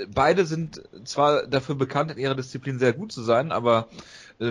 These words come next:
weder Shevchenko ist als K-O-Schlägerin bekannt, noch, ähm, Juliana Peña dafür, dass sie, äh, ihre Gegnerin submittet. Also außerhalb der U F C hat sie zwar drei, drei Submission-Finishes, aber in der U F C,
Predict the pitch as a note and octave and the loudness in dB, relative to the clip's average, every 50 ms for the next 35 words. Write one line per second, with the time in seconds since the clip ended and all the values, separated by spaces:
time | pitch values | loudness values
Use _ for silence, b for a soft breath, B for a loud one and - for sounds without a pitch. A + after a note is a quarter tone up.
0 | A2+ A2 C#3 D3+ D#3 D3+ D3 - - C#3 B2+ B2+ - D3 D3+ E3+ - - D#3+ C3+ | 0 2 4 6 6 4 4 2 -2 -2 -2 0 -2 -2 -2 -2 -2 -4 -4 -4
1 | B2+ B2+ B2+ B2+ B2 - - - B2+ B2+ D3 F3 F3 - - E3+ E3 E3+ D#3 E3 | -4 -2 -4 -4 -4 -4 -2 -2 0 0 0 -2 -2 -2 -2 0 0 0 0 -2
2 | D#3+ D3 D3+ D3 - - D#3+ D#3+ D#3+ - A2+ C3 C3+ C3+ C3 - - - - - | -2 -2 -4 -4 0 0 0 0 0 -6 -6 -2 -2 -2 -2 -4 -12 -12 -6 2
3 | B2 A#2+ B2 B2 B2+ B2+ B2+ C3 C3+ B2+ F2+ E2+ G2+ B2 B2+ B2+ C3+ C3+ C3+ B2+ | 4 6 6 8 6 4 2 -2 -6 -8 -12 -16 -10 -4 0 2 2 2 2 0
4 | B2+ C#3 C3 C3+ C3 B2 B2 A#2+ - B2+ C3+ B2+ - - B2+ B2+ B2 B2 B2 B | -2 -2 -2 0 2 2 2 0 0 -2 -4 -2 -2 0 0 2 2 2 0 B
5 | B B B B B B B - C3 C3+ C3+ B2 A#2 B2+ C#3+ C#3 C3 B2 C3 C3 | B B B B B B B 0 2 2 2 2 2 0 0 0 0 -2 0 -2
6 | A#2 - - B2+ A2 A#2+ C3+ C#3 - A2 F#2 - E2 G2+ G#2 - - - A#2 B2+ | -2 0 0 0 2 2 0 0 0 0 -2 0 0 0 0 0 0 0 0 -2
7 | B2+ C#3+ C3+ C3 C3 C3+ C3 C3 C3+ C3+ B2+ B2+ - - C#3 C3 B2+ B2+ B2+ - | 0 0 -2 0 2 0 2 2 2 2 0 -2 -6 -2 0 2 2 2 0 -4
8 | B2 - - - B2 A#2 A2 A2 A2+ A#2+ A#2+ A2+ G#2+ - - A2 A#2 A#2+ A#2+ A#2+ | -12 -12 -4 0 0 2 2 4 4 4 4 2 0 -8 -2 0 4 4 6 4
9 | A#2 A#2+ B2+ B2 B2+ C3 - B2 - - D3 D3+ C#3+ - C#3 C3+ A2+ A2+ - B2+ | 4 0 -4 -8 -8 -8 -12 -12 -10 -8 -8 -8 -6 -6 -4 -4 -2 -2 -2 -2
10 | C3 C3+ B2+ B2 B2+ B2+ B2 A#2 - - - C3+ C3 B2+ B2+ | 0 2 2 4 4 2 2 2 -2 -6 -4 -2 -2 -2 -2